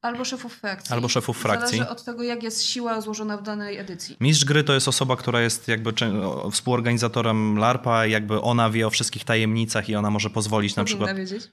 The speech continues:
Speaker 2: Powinna.
Speaker 1: jeżeli przeczytała.
Speaker 2: Powinna wiedzieć o wszystkich tajemnicach, e, danej gry terenowej i ona może zadecydować, czy na przykład, e, ta ekipa nazbierała trochę śmieci i ch-, pyta się, czy może zmontować z tego bombę, która będzie mechanicznie działała. No i mistrz gry może zadecydować,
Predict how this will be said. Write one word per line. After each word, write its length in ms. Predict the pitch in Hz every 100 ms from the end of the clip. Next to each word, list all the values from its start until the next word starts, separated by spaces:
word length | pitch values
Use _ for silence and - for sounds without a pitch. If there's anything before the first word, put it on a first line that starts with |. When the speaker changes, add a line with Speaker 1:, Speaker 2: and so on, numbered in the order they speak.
| -
Speaker 2:
Powinna. 220 | 123 120 -
Speaker 1:
jeżeli 80 | 214
przeczytała. 340 | 254 214 214 254 - _ _ _ _
Speaker 2:
Powinna 340 | 117 110 107 107
wiedzieć 320 | 107 107 110
o 40 |
wszystkich 300 | 107 - 110
tajemnicach, 760 | - 113 113 113 104 110 104 -
e, 300 | 101 101 101 104 101
danej 440 | 98 101 107 104
gry 160 | 101 120
terenowej 560 | 120 117 120 123 135 135 - -
i 40 |
ona 100 | 123
może 180 | 123 117
zadecydować, 540 | 117 113 110 117 117
czy 100 | 113
na 60 | 117
przykład, 480 | 107 117 - 110 113 - _ -
e, 380 | 107 107 104 104 107 _
ta 240 | 131 120 113
ekipa 480 | 113 113 113 110 110
nazbierała 480 | 113 110 120 113
trochę 220 | 110 - 113
śmieci 460 | - 123 123 117
i 40 | 104
ch-, 120 | -
pyta 240 | - 120
się, 120 | 113 110
czy 100 | 110
może 200 | 110 107
zmontować 600 | - 107 107 104 107 104
z 40 |
tego 200 | 110 107
bombę, 360 | 101 98 98 98
która 200 | - 101
będzie 340 | 101 101 101 98 -
mechanicznie 500 | 104 113 107 - 107
działała. 360 | 104 95 95
No 100 | 104
i 80 | 147
mistrz 180 | 156 139
gry 120 | 120
może 200 | 127 120
zadecydować, 600 | 117 120 117 113 107 101